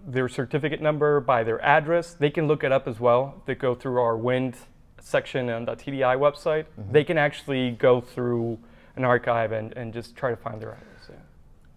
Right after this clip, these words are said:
Speaker 2: We said we're gonna stay out of the weeds, but we're already there.
Speaker 1: <laughs> It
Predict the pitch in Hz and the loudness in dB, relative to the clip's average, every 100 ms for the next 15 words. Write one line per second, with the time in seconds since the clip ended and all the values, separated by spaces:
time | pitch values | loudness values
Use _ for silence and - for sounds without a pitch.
0 | - 165 139 180 147 139 131 156 143 139 | -2 0 8 8 8 4 4 8 10 10
1 | 123 139 139 98 113 98 123 120 113 104 | 8 6 4 6 4 6 8 8 8 4
2 | 90 104 90 156 - 214 - 208 | 4 4 4 4 10 10 10 8